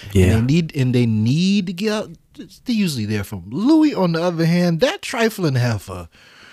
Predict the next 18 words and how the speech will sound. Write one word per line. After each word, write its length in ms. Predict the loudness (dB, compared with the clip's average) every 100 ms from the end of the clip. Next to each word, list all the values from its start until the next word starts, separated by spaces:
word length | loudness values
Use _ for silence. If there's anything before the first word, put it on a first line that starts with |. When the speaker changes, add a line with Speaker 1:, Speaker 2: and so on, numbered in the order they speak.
| -20 -20 -20 _ _
Speaker 1:
man. 640 | -2 2 4 4 0 -2 -4
Speaker 2:
All 160 | -2
she 180 | 0 0
worried 300 | 2 2 2
about 320 | 0 0 0
is 140 | 0 -2
money. 480 | -2 0 -2 -6 -12 _ _ _ _ _ _ _ _
Look 240 | 0 2
how 60 | 4
Speaker 1:
Money, 100 | 2 2
Speaker 2:
she 80 | 2
Speaker 1:
money, 240 | 2 2
Speaker 2:
went 100 | 2
behind 140 | 2 2
Speaker 1:
money. 100 | 0
Speaker 2:
Franklin 460 | -2 -2 -4 -6 -2
back 360 | -2 -2 -6 _ _ _ _ -4
Speaker 1:
Mm. 400 | -2 0 -2 -6